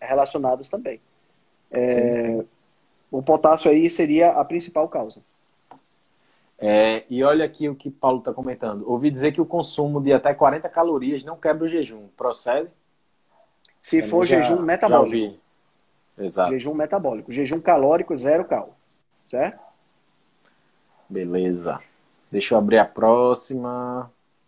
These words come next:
Speaker 2: Ah, ah, Altran, o Instagram acabou de me avisar que falta um minuto e meio pra acabar a live.
Speaker 1: Então
Speaker 2: Eu,
Speaker 1: pronto,
Speaker 2: eu
Speaker 1: vamos
Speaker 2: tenho
Speaker 1: aproveitar que a gente interrompeu nessa pergunta, a gente
Speaker 2: Sim.
Speaker 1: tá, a gente,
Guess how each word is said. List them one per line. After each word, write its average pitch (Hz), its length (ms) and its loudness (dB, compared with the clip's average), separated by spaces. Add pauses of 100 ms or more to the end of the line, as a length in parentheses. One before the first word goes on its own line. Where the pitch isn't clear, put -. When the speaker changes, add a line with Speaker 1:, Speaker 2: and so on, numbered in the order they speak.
(1600)
Speaker 2:
Ah, 131 320 6 (560)
ah, 113 640 -8 (140)
Altran, 151 480 -4
o 143 160 -6
Instagram 143 380 -4
acabou 147 260 -6
de 147 60 -8
me 160 60 -6
avisar 139 400 -4
que 151 120 -16
falta 143 400 -4
um 147 220 -12
minuto 165 380 -6
e 170 40 -2
meio 135 280 0
pra 143 220 4
acabar 139 360 2
a 143 40 4
live. 95 340 -8 (1500)
Speaker 1:
Então 190 180 -2
Speaker 2:
Eu, 196 40 0
Speaker 1:
pronto, 196 240 4
Speaker 2:
eu 131 60 -4
Speaker 1:
vamos 180 140 4
Speaker 2:
tenho - 120 4
Speaker 1:
aproveitar 185 320 4
que 170 60 -2
a 165 40 2
gente 151 320 -6
interrompeu 143 560 2
nessa 135 200 -2
pergunta, 139 640 2 (340)
a 131 80 0
gente 160 280 0
Speaker 2:
Sim. - 60 -6
Speaker 1:
tá, - 80 4
a 139 120 0
gente, 156 360 -4